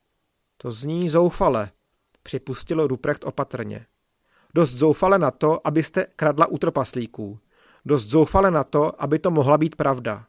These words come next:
„Dost zoufale na to, abyste se to snažila udržet v tajnosti za jakoukoliv cenu,“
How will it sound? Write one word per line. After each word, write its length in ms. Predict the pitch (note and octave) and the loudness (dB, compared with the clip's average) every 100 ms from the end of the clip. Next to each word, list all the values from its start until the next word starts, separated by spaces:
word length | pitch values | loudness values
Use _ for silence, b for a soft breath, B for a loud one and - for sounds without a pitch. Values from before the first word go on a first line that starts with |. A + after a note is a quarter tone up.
| _ _ _ _ _ _ _ _ _ _ _ - | _ _ _ _ _ _ _ _ _ _ _ -6
„Dost 300 | E3+ G3+ D3 | -2 -2 0
zoufale 400 | F#3 F3+ A3+ A3+ | 0 2 2 0
na 140 | E3+ C#3+ | 0 0
to, 320 | E3 F3 F3+ b b b b | 0 0 0 b b b b
abyste 420 | C#3 D#3+ E3+ G3+ | -2 -2 0 -2
se 100 | G3+ | -2
to 140 | G3 G3+ | -2 -2
snažila 380 | F#3 E3+ G3 | -2 0 0
udržet 360 | G3 D#3 E3+ G#3 | 0 -2 -4 -6
v 80 | - | -2
tajnosti 520 | D#3+ D#3+ E3 - F#3 | 0 0 0 -2 -2
za 120 | E3+ | 0
jakoukoliv 560 | E3 E3+ G#3 G3+ G3 F#3+ | 0 2 0 2 0 -2
cenu,“ 480 | - F#3 D3 A2+ | -4 -6 -4 -6